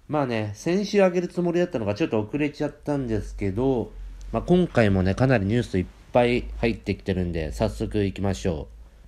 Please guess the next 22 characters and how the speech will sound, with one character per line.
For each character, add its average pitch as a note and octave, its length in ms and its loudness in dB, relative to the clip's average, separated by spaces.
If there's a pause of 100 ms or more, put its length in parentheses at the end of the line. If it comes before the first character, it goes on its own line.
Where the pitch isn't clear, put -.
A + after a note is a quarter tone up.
(100)
う。 C#3 60 2
ま D#3 100 6
ず C3 80 2
は F#2+ 140 4
こ G#2+ 160 -4
の A2 160 0
ニ A2 100 0
ュ G#2+ 60 0
ー - 20 0
ス - 120 -12
で E2 100 -6
す - 100 -12
ね。 E2 220 -4 (960)
え G2+ 200 2
ー、 F#2+ 80 -4
カ D#3 220 4
ー D#3 40 -2
デ D3 120 -4
ィ D3 60 0
ビ C#3+ 260 2
ー - 20 -2
が、 A2+ 340 4